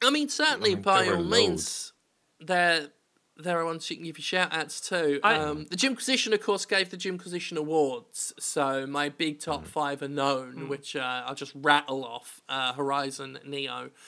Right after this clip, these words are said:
Speaker 1: um, Sexy Brutale, Nier Automata, and, uh, fuck, I can't even remember games that I fucking like.
Speaker 2: Mm.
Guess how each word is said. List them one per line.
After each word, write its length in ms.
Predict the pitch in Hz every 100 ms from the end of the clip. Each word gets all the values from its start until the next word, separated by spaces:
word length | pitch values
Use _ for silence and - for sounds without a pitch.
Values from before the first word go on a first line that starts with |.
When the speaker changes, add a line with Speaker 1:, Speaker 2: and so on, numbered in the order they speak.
| - - -
Speaker 1:
um, 1120 | 131 127 123 127 135 131 131 131 131 131 131 131 _
Sexy 480 | - 160 147 - 147
Brutale, 760 | 139 131 - 143 135 123 139 - - - - -
Nier 420 | 139 143 143 139
Automata, 840 | 135 - 143 135 135 - 127 123 - _ - - -
and, 720 | 135 131 131 131 131 131 127 - - - -
uh, 420 | 135 131 131 127
fuck, 580 | - - 202 151 127 - - _ _ -
I 80 | 170
can't 240 | 190 165
even 220 | 170 170
remember 400 | 165 165 160 160
games 400 | 156 165 160 156
that 100 | 156
I 100 | 151
fucking 460 | 147 - 156 - 139
like. 440 | 143 135 131 - _ _ _ 95
Speaker 2:
Mm. 280 | 82 76